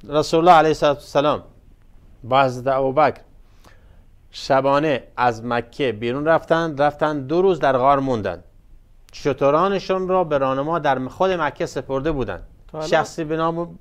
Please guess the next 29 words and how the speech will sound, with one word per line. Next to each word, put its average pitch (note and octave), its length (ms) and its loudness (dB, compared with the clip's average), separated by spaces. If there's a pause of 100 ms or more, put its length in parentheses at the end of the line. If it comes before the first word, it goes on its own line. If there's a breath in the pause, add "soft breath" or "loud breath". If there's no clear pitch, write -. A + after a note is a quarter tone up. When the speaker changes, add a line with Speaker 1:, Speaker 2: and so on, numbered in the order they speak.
(100)
Speaker 1:
عبدالله C3 400 0
ابن C3+ 260 4
اریقط B2+ 500 0
Speaker 2:
اریقط. C3 260 -2
Speaker 1:
دیلی C3 340 2
بود. G#3+ 360 0
Speaker 2:
بله. B2+ 140 -14 (440 soft breath)
Speaker 1:
باش C#3 220 0
اتفاق C3 400 0
کرده F3+ 300 2
بودن، F3 260 -2
مشرک E3 480 -2
هم D#3 200 2
بود. A#2 180 -4 (720)
باش D#3 140 2
اتفاق: E3+ 320 2
«این F#3+ 120 -4
شتر E3+ 340 0
ما F3+ 160 0
رو E3+ 60 0
بگیر.» F#3+ 360 -2 (500)
بعد E3 340 2
از D3+ 180 0
دو D3+ 120 -2
سه F#3+ 200 -2
روز D#3 280 -6
دیگه F3 460 -2 (800 soft breath)
در C#3 300 4
ساحل C#3 1200 2